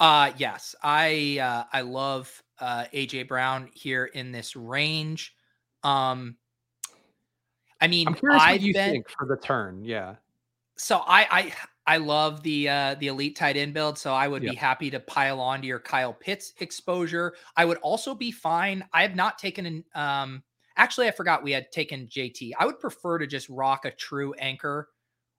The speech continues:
Speaker 1: R B build with J T here. Um,
Speaker 2: Mm-hmm.
Speaker 1: this is a slightly w-,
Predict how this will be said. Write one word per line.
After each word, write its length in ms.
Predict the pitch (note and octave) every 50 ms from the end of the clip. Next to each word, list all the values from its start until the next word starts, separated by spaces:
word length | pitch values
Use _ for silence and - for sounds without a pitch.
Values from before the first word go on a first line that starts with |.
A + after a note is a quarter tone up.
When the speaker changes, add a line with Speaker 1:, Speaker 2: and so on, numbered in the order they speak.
| _ _ -
Speaker 1:
R 160 | D#3 D3+ D3
B 240 | C3+ A#2 C#3 C#3+ C#3+
build 360 | B2+ C3 C3 C3 C#3 D3+ D3
with 140 | C#3+ C#3+ B2+
J 240 | - C#3+ C#3 C3+ B2+
T 260 | - - C#3 C3+ C#3
here. 380 | C3+ D#3+ D3+ D#3 D#3+ E3+ E3+ -
Um, 520 | C#3+ C#3 C3+ C3+ C3 C3 B2+ B2+ A#2+ A2+ - _ -
Speaker 2:
Mm-hmm. 140 | C3 C#3 C3+ - _ _ _ _ _ _
Speaker 1:
this 240 | B2+ F3+ B3+ - A3+
is 160 | A#3+ C#4+ A#3+
a 60 | A3
slightly 460 | - - - F3 F3+ G3+ G3+ G#3 G3+ G3
w-, 220 | F3 D#3 D3 D#3